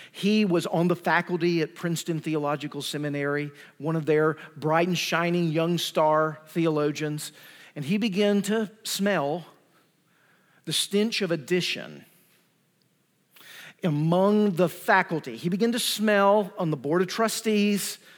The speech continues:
something of the leaving of the tradition of the gospel. And the way it showed up first was instead of Scripture alone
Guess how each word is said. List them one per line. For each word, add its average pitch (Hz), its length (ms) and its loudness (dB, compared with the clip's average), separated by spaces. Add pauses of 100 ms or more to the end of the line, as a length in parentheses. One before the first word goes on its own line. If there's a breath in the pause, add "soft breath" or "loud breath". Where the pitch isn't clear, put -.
something 208 420 0
of 208 80 0
the 180 120 4
leaving 208 920 2 (920 soft breath)
of 185 160 2
the 180 80 0
tradition 190 500 2
of 175 280 0
the 165 80 -2
gospel. 156 600 0 (240 loud breath)
And 170 140 -2
the 165 60 2
way 180 240 4
it 247 100 2
showed 247 320 2
up 233 140 2
first 185 560 0 (260 loud breath)
was 170 260 0
instead 220 680 0
of 165 140 -2
Scripture 208 640 -2
alone 175 1000 0